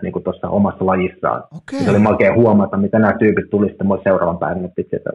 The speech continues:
Speaker 1: että oot sä kyllä kova jätkä, että ei me näitä juttuja tiedetty susta. Niin se oli makea huomata.
Speaker 2: Okei, eli Antti Törmänen oli tässä vähän niinku katalysaattorina.
Speaker 1: Joo, joo, se oli, se oli takapiruna. En mä oikein tiedä, että mikä se oli intressi siinä, mutta se selvästi halusi antaa mulle kredi-, kredittiä myös näiden muiden urheilijoiden
Speaker 2: Mä,
Speaker 1: silmissä. Se
Speaker 2: mä
Speaker 1: oli kyllä
Speaker 2: lu-,
Speaker 1: kiva,
Speaker 2: mä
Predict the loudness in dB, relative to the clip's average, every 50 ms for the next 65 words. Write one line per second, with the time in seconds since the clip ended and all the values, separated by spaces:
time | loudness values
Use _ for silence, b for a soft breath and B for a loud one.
0 | -4 -4 -4 0 0 0 0 0 -2 -2 -2 0 0 0 0 0 0 -2 -4 -4
1 | -6 -6 -4 -2 0 0 0 0 0 -2 -4 -4 -4 -6 -4 -2 0 0 0 -2
2 | -4 -8 -12 -16 -14 -14 -14 -8 _ -8 -8 -8 _ _ _ _ _ _ _ _
3 | -4 -2 -2 0 0 2 2 4 2 2 2 0 0 0 0 -2 -2 -4 -8 -12
4 | -8 -6 -6 -6 -2 -2 0 0 0 0 -2 -4 -4 -4 -4 -4 -2 -2 -4 -2
5 | 0 2 2 4 4 2 2 2 0 -2 -2 -2 -2 -2 -2 -2 -2 0 0 0
6 | 0 -2 -2 -2 -2 -2 -2 -2 -4 -4 -4 -6 -6 -6 -8 -8 -6 -6 -8 -10
7 | -12 -16 _ _ _ _ _ _ _ _ _ _ _ _ _ _ _ 0 2 4
8 | 4 6 4 4 2 2 2 2 0 2 2 0 0 0 2 0 0 0 -2 -2
9 | -2 -2 0 0 -2 -4 -4 -6 -10 -12 -6 -2 -2 0 0 -2 -2 -4 -4 -2
10 | -2 -2 -2 -4 -6 -8 -6 -4 -4 -2 -2 -4 -4 -4 -2 0 2 2 2 2
11 | 2 0 -2 -4 -6 -10 -8 -6 -4 -4 -4 -4 -6 -8 -6 -4 -2 -2 -2 -4
12 | -8 -6 _ 0 2 2 2 2 2 2 2 2 2 0 2 2 2 2 2 2
13 | 0 0 0 0 0 0 -2 -4 _ -14 -8 -2 0 2 2 2 0 0 0 0
14 | 2 2 0 -2 -2 -4 -4 -4 -2 0 0 2 0 0 0 -2 -2 -2 -4 -8
15 | -8 -8 -8 -8 -8 -6 -4 -4 -4 -4 -6 -10 -10 -6 -2 0 2 2 2 2
16 | 0 0 0 -2 -2 -4 -6